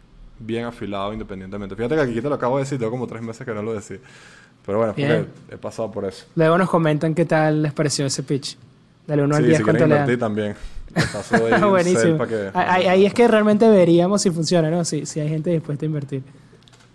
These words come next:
Speaker 1: Eso es correcto.
Speaker 2: Y bueno, resumiendo todo esto, creo que la primera consideración sería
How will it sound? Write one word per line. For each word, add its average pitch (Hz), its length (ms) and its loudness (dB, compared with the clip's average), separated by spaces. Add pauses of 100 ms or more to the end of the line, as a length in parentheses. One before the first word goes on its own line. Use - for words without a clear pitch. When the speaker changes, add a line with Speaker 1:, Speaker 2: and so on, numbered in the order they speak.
(160)
Speaker 1:
Eso 104 280 -10
es - 60 -20
correcto. 101 500 -8 (440)
Speaker 2:
Y 175 100 0
bueno, 180 260 4 (100)
resumiendo 170 480 2
todo 202 180 4
esto, 214 400 2 (720)
creo 151 200 2
que 170 40 2
la 180 100 2
primera 143 280 2
consideración 143 840 0
sería 156 760 2